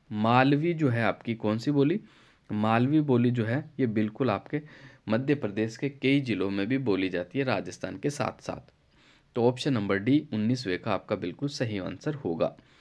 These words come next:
अगला क्वेश्चन देखते हैं, ऊंट की खाल पर स्वर्ण मीनाकारी कला क्या कहलाती है, ये आपको बताना।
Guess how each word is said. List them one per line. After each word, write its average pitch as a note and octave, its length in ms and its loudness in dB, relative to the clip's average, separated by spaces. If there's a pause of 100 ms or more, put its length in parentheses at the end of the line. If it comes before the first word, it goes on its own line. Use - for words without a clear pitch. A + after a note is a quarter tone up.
(360)
अगला D3 220 4
क्वेश्चन G#2+ 320 -2
देखते E2 260 -2
हैं, - 140 -10 (1700)
ऊंट F#3 260 6
की F#3 140 4
खाल A#2+ 260 2
पर D#3 160 0
स्वर्ण D#3+ 400 2
मीनाकारी A#2 520 2
कला A2+ 280 2
क्या C#3+ 240 2
कहलाती G2 460 -2
है, A#2+ 60 4
ये B2 60 4
आपको A#2+ 240 0
बताना। F#2 380 -2